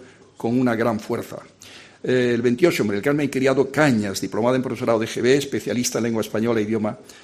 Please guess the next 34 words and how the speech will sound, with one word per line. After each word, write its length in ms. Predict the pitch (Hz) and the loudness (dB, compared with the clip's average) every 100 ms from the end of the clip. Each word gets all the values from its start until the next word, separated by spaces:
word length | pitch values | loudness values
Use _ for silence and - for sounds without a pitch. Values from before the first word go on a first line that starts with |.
| - _ | -20 _
eh, 280 | 156 110 104 | -8 -6 -4
moderno, 320 | 104 107 143 156 | -2 0 2 0
en 60 | |
francés 300 | 104 98 113 | -2 -4 -4
en 60 | 104 | -4
concreto, 420 | 95 127 147 160 | -4 -4 -2 -6
gerente 360 | - 117 120 117 | -4 -2 -2 -2
de 80 | 101 | -4
la 60 | |
Sociedad 300 | 95 98 98 | -4 -6 -4
Municipal 340 | 107 95 - 95 | -6 -6 -6 -6
Más 180 | 95 - | -6 0
Cerca, 420 | 139 139 147 143 | 2 2 0 0
conoce 280 | 98 101 98 | -2 -6 -4
muy 100 | 104 | 0
bien 120 | 113 | 0
los 120 | 95 | -2
temas 200 | - 90 | -6 -6
sociales 400 | 90 - 95 - | -8 -8 -10 -10
también, 380 | - 87 151 165 - - - - | -10 -4 -2 -2 -8 -20 -20 -16
es 220 | 170 - | -12 -12
persona, 520 | - 101 - 98 95 - | -10 -8 -4 -2 -2 -4
por 140 | 92 | -6
tanto, 480 | 101 101 - 113 - 107 | -4 -4 -2 -2 -2 -6
eh, 340 | 95 92 85 | -6 -6 -4
interesante 580 | 123 113 107 147 131 113 | -4 -2 -2 2 2 0
de 80 | 101 | -4
tener 360 | - 110 113 98 - - | -4 -4 -4 -8 -14 -14
su 440 | - 139 135 - | -4 -4 -4 -8
apoyo 560 | 104 - 131 120 127 131 - - - | -14 -2 0 2 2 -2 -10 -20 -14
y 220 | - 101 | -8 -8
sus 320 | 92 127 127 127 - - - | -6 -2 0 -2 -8 -18 -8
ideas, 720 | 107 139 123 95 92 - - | 2 4 6 2 -2 -6 -6
eh, 340 | 98 92 87 | -6 -6 -8